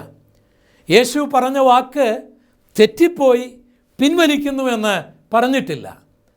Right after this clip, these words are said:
അതിൻ്റെ ആവശ്യം കർത്താവിനില്ല. തൻ്റെ ശബ്ദം കേട്ട് മരിച്ചവർ ഉയർക്കും എന്ന് താൻ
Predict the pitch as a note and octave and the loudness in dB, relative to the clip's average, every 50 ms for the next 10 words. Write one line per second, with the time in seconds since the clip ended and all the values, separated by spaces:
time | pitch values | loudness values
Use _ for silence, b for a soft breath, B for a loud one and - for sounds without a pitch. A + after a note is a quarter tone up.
0 | _ _ _ _ - - B2 D3+ E3+ A3 A#3 G#3+ G3+ G#3+ A#3 - - A#3+ A3+ F#3 | _ _ _ _ -14 -8 -6 -2 2 4 4 4 4 2 -2 -6 -8 -8 -8 -8
1 | D#3 - - _ _ _ _ E3+ E3+ - - F3+ F#3+ F#3+ F#3+ E3 D3 B2 A2+ G#2+ | -10 -16 -20 _ _ _ _ -10 -10 -4 -2 -2 -2 -2 -4 -6 -10 -12 -14 -16
2 | - - _ _ _ _ _ _ _ _ _ _ _ _ _ _ _ _ - - | -20 -20 _ _ _ _ _ _ _ _ _ _ _ _ _ _ _ _ -4 -2
3 | D#3 F3 F#3+ A3+ A3 - A#3 G#3 F3+ B3+ B3+ B3 A#3 A#3+ A#3 A#3+ A#3+ B3+ B3+ B3+ | 0 2 2 2 2 2 0 0 0 -2 -2 -2 -2 -4 -2 -2 -2 -2 -2 -4
4 | B3+ b b b b b b C#3 D3 F#3 A#3 C4 C4 - C4+ C4 B3+ B3+ A#3+ A#3 | -6 b b b b b b -2 0 2 2 0 0 0 0 0 2 2 2 0
5 | B3 B3+ B3 B3 C4 B3+ B3+ B3+ - _ - - A3 B3+ C4 C4+ C#4 A#3+ G#3 G3 | 0 0 -2 -4 -8 -10 -10 -12 -18 _ 0 2 2 2 4 2 0 0 -2 -2
6 | - - _ - G3 A#3 | -6 -8 _ 0 0 0